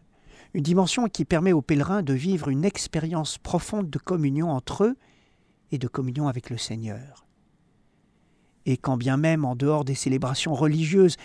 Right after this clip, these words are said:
des temps de procession ou des temps de recueillement, l'ambiance est particulièrement festive,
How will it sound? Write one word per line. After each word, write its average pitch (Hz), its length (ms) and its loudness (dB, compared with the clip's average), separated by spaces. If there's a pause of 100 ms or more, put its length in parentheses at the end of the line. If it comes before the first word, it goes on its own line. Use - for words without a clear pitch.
(280)
des 160 220 -4
temps 156 220 -2
de 139 40 -2
procession 147 640 -2
ou 139 140 2
des 127 100 0
temps 135 200 -2
de 120 60 -4
recueillement, 165 520 2 (260)
l'ambiance 160 540 6
est - 100 -4
particulièrement 117 880 -2
festive, 143 720 -6